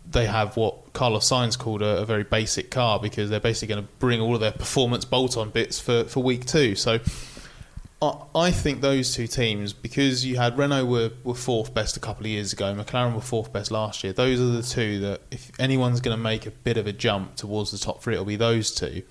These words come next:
based on the momentum and the resources available. But then you've got Racing Point in the mix as well, because we know how good the twenty nineteen Mercedes was. And that doesn't mean that Racing Point, by trying to copy them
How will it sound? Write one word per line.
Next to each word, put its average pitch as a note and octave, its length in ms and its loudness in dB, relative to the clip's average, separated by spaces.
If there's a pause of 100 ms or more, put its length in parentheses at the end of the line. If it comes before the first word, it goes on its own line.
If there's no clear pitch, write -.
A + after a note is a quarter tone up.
(540)
based A#2+ 300 4
on G2 160 0
the G#2+ 40 -2
momentum G#2+ 600 -2
and G2+ 100 -4
the G2+ 60 -4
resources G2+ 500 0
available. F2 600 -4 (480)
But G#2+ 100 0
then A#2+ 120 2
you've A#2 100 -2
got G#2+ 320 -4
Racing B2 300 2
Point B2 280 2
in A2 80 -2
the G#2+ 80 -2
mix G#2+ 260 -2
as G#2+ 120 -4
well, A#2+ 180 4
because A2 300 0
we A#2 100 0
know B2+ 160 6
how A2 160 2
good A#2+ 200 -2
the A2+ 60 -8
twenty A2+ 240 -2
nineteen G#2+ 360 -2
Mercedes G2+ 480 0
was. F2 340 -4 (720)
And C3 100 0
that A#2 80 2
doesn't B2 240 4
mean A#2 180 0
that G#2+ 80 0
Racing A#2+ 340 2
Point, A2+ 280 0
by G#2+ 100 0
trying A2 200 0
to G2+ 60 0
copy A#2+ 320 0
them G2 280 -4